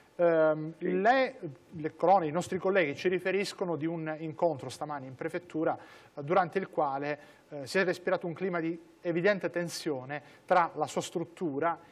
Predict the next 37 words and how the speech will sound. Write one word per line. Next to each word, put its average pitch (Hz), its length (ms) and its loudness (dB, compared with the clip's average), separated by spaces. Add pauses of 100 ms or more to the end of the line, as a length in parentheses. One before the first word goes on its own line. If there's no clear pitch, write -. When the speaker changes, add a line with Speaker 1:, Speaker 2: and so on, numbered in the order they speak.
(200)
Speaker 1:
e 175 140 2
anas. 120 580 -6 (420)
Eh, 143 160 -8
questa 208 320 4
tensione 180 640 2
poi, 170 460 4 (100)
eh, 143 300 -4
si - 160 -4
è 165 40 2
stemperata, 226 960 0 (300)
eh, 151 460 4
si - 240 -2
è, 202 340 6
ehm, 151 400 -6
come 180 160 0
dire, 151 280 2 (300)
eh, 147 160 -6
si 190 200 -2
è, 185 240 6
ci 170 140 -6
si 180 140 2
è 175 60 6
rasserenati 180 720 0
un 170 120 -6
pochettino, 240 920 0 (100)
oppure 233 720 2 (200)
questo 190 300 2
braccio 190 340 0
di 175 120 -2
ferro 180 440 4
che, 165 180 2
eh, 143 580 -10 (180)
è 143 60 -8
ideale, 151 380 4
non 143 120 -4
saprei 165 280 -2
come 151 260 -4